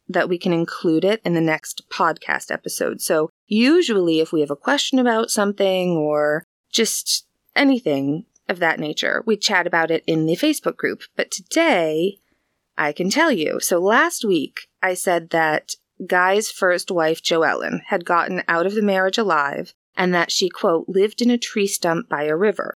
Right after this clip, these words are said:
And I wrongly thought it just meant that she lived in, like, a small wooden <laughs> house. I just didn't, I didn't really think, and I didn't take the time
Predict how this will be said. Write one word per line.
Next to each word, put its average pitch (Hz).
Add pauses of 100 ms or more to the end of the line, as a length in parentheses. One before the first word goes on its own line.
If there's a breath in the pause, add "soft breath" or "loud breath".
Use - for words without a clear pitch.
(160)
And 180
I 208
wrongly 190
thought 147 (480)
it 190
just 180
meant 165
that 160 (260)
she -
lived 170
in, 170
like, 160
a 156
small 160
wooden 160
<laughs> -
house. -
I 175
just 175
didn't, 180 (240)
I 214
didn't 269
really 247
think, 190
and 180
I 160
didn't 190
take 196
the 190
time 165